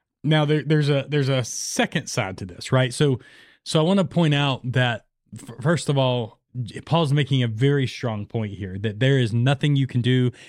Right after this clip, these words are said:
If you're a Gentile who gets saved, you don't have to go back and follow the Mosaic law, right? You don't have to go back and, and have,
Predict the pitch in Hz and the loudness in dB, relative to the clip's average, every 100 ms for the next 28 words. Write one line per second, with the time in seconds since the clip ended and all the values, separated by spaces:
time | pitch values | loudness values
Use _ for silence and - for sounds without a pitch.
0 | - - 147 143 131 151 143 139 139 127 | -16 0 2 2 2 0 0 0 0 0
1 | 123 113 - 139 135 123 120 120 127 - | -2 -6 -6 -2 0 0 -2 -2 -2 -2
2 | 131 - 120 113 123 123 117 110 - 123 | -4 -4 -4 -2 -2 -2 -6 -8 -4 -2
3 | 123 123 123 - - - - 131 135 120 | 0 0 -2 -6 -20 -20 -2 4 4 4
4 | 117 98 - 113 143 135 131 131 120 120 | 0 -4 -4 0 2 2 0 0 -2 -2
5 | 120 117 107 - 117 117 113 117 117 110 | -2 -2 -4 -4 0 0 0 -2 -4 -6
6 | 101 _ _ 120 117 104 120 120 117 113 | -8 _ _ -2 0 2 2 2 0 -2